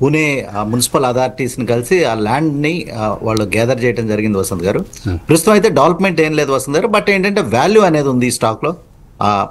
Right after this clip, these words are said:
Speaker 1: investor కనుక patience కనుక ఉంటే కనుక definitely previous హైని అయితే touch అవుద్ది.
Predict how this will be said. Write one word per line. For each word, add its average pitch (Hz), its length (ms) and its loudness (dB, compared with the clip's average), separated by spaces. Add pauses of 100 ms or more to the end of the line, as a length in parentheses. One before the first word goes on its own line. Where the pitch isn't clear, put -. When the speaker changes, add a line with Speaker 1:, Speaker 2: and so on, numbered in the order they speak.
Speaker 1:
investor 143 500 0
కనుక 147 200 0
patience 147 500 0
కనుక 139 220 -2
ఉంటే 127 240 0
కనుక 120 240 -2 (440)
definitely 175 520 2
previous 165 340 2
హైని 147 260 0
అయితే 143 180 -2
touch 135 300 -2
అవుద్ది. 165 360 -2